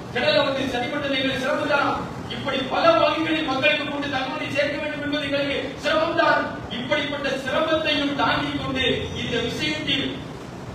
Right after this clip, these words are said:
சமூகத்திற்கு சரியான ஒரு நடைமுறையை காட்ட வேண்டும். அல்லாஹ்வுடைய தூதருடைய நடைமுறை பேணப்பட வேண்டும், பின்பற்றப்பட வேண்டும் என்ற ஒரே நோக்கத்திற்காகத்தான் கண்ணியத்திற்குரிய தாய்மார்களே, சகோதர சகோதரிகளே,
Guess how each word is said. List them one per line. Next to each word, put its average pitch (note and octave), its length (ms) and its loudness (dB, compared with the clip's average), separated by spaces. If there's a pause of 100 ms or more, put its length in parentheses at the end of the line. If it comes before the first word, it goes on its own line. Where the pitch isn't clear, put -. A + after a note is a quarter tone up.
(320)
சமூகத்திற்கு C#4 800 0
சரியான C#4+ 400 0
ஒரு A#3+ 100 -2
நடைமுறையை B3+ 520 0 (560)
காட்ட C4 280 4
வேண்டும். B3 400 -2 (260)
அல்லாஹ்வுடைய B3+ 440 2
தூதருடைய C4 480 -2
நடைமுறை C4 420 0 (440)
பேணப்பட C#4+ 520 4
வேண்டும், B3+ 340 0
பின்பற்றப்பட C#4 560 0
வேண்டும் B3+ 300 -2
என்ற A#3 160 -2 (140)
ஒரே - 180 -2
நோக்கத்திற்காகத்தான் A3+ 880 -2 (280)
கண்ணியத்திற்குரிய A#3+ 640 -4
தாய்மார்களே, A3+ 580 2 (380)
சகோதர C4 400 -2
சகோதரிகளே, B3 540 0